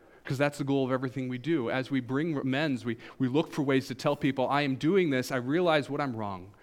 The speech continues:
that I'm wrong. I realize I'm hurt you, and I'm gonna restore this relationship because let me tell what Jesus has done for me.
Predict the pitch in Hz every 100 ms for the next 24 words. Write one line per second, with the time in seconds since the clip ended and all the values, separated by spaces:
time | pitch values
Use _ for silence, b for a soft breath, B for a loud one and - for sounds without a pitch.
0 | B B - 123 120 117 110 104 113 131
1 | 151 147 139 113 160 151 131 127 123 117
2 | - - 175 156 131 143 143 160 - -
3 | 113 B B - 135 143 123 - B 147
4 | 160 160 147 131 120 139 151 131 - 101
5 | 104 104 92 92 B B - 131 113 107
6 | 95